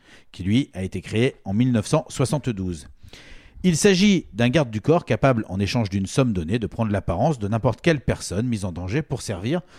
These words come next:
de cible humaine, littéralement. Je ne connaissais pas ce personnage, moi, et en fait, en fait, je croyais ne pas le connaître, parce que je l'avais déjà rencontré, mais à la télé. Effectivement, il y a eu deux adaptations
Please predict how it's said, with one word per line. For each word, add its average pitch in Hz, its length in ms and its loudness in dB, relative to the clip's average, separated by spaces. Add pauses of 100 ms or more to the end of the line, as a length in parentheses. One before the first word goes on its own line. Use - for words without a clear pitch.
(180)
de 120 140 4
cible 220 440 2 (100)
humaine, 107 440 0
littéralement. 98 600 -4 (1080)
Je 92 120 2
ne 123 60 2
connaissais 160 300 2
pas 135 120 4
ce - 40 -6
personnage, 135 460 -2
moi, 123 240 -2 (360)
et 92 40 -10
en 90 60 -6
fait, - 340 0 (640)
en - 60 -12
fait, - 180 -4
je - 60 -12
croyais 131 480 0 (180)
ne 92 160 -4
pas 117 140 2
le 110 80 0
connaître, 87 400 -6
parce - 160 -18
que 127 80 2
je 117 80 0
l'avais 139 160 4
déjà 170 220 4
rencontré, 151 500 2 (220)
mais 151 120 2
à 165 80 4
la 165 80 6
télé. 127 360 0 (200)
Effectivement, 120 300 -6
il 123 80 0
y - 20 0
a 95 40 0
eu 101 100 -2
deux 131 280 4
adaptations 107 640 0